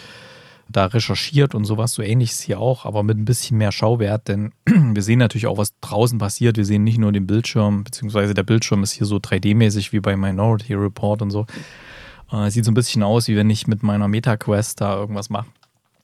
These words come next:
Und <laughs> genau, er hat halt, ich find, ich fand halt dieses Zeitelement, das mochte ich ja auch bei Twenty-four bei der Serie so gerne, dass halt wirklich so ein Druck da ist, dass in einer bestimmten Zeit irgendwas erledigt sein muss und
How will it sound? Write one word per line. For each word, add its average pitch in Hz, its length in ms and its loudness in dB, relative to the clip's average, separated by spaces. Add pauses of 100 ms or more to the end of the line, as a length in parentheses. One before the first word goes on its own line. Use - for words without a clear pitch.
(220)
Und 107 520 2
<laughs> - 1120 -12
genau, 110 300 2
er 107 160 0
hat 131 140 0
halt, 120 440 0 (360)
ich - 160 -8
find, 185 200 0
ich 135 100 -8
fand 160 180 0
halt 147 160 2
dieses 127 380 -2
Zeitelement, 131 1040 0
das 107 160 -4
mochte 131 260 2
ich - 80 -2
ja 135 60 2
auch 113 100 -2
bei 110 160 0
Twenty-four 117 640 0
bei 123 120 2
der 120 120 0
Serie 123 380 0
so 117 120 -4
gerne, 123 340 2 (600)
dass - 160 -6
halt 110 120 0
wirklich 131 200 0
so 123 100 -2
ein 117 60 2
Druck 147 280 0
da 113 240 2
ist, - 260 -4 (120)
dass - 180 -6
in 123 60 -6
einer 120 100 0
bestimmten 120 320 0
Zeit 123 280 0
irgendwas 113 300 0
erledigt 120 420 0
sein 110 240 0
muss 117 320 2
und 104 400 -2